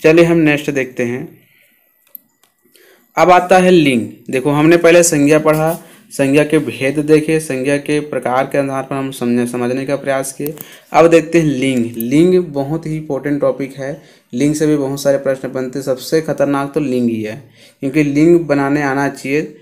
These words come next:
तो आपका ये सरल लगे। लिंग का शाब्दिक अर्थ है चिन्ह। कभी कभी प्रश्न पूछ देते हैं कि लिंग का शाब्दिक अर्थ हो-, क्या होता है, चिन्ह होता है। चिन्ह क्यों?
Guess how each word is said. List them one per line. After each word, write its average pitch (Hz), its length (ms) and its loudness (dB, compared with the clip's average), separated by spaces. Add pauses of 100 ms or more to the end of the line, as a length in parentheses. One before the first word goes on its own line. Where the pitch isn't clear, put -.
(180)
तो 131 80 -2
आपका 120 260 0
ये 147 180 0
सरल 117 220 -4
लगे। 110 220 -4
लिंग 170 280 4
का 196 140 2
शाब्दिक 156 520 2
अर्थ 196 220 2
है 151 140 0
चिन्ह। 123 360 -2
कभी 135 180 2
कभी 151 180 2
प्रश्न 143 320 -4
पूछ 143 220 -6
देते 131 280 -6
हैं 151 160 -10 (340)
कि 131 80 -4
लिंग 151 280 2
का 160 120 4
शाब्दिक 143 540 -2
अर्थ 135 220 -2
हो-, 123 140 -10
क्या 127 140 0
होता 107 280 -4
है, 107 140 -10 (1000)
चिन्ह 156 200 4
होता 120 160 0
है। 117 120 -4
चिन्ह 170 300 6
क्यों? 185 220 2